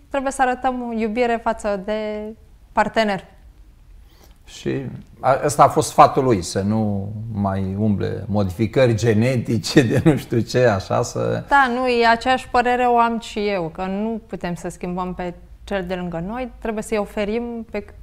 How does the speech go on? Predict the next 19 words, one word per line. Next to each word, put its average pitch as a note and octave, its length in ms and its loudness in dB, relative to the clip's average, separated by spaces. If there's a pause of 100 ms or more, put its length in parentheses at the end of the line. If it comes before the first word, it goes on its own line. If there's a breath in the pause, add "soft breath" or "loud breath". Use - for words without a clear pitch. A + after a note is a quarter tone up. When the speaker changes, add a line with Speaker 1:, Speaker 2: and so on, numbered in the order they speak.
(160)
Speaker 1:
cât A#3 160 -6
putem G#3+ 340 -6
noi G3+ 180 -6
de F3 160 -6
mult, G#3 260 -6 (760 loud breath)
pentru A#3+ 320 -6
că A#3 120 -6
așa A#3+ 420 6
cum, A#3 260 -2
uh, A3 240 -2 (200)
noi B3 200 4
ne A#3+ 100 2
dorim A3+ 320 2
ceva A3+ 420 4
și - 240 -4
el A#3 280 2
își D4+ 100 2
dorește D4 500 4
ceva C#4 560 6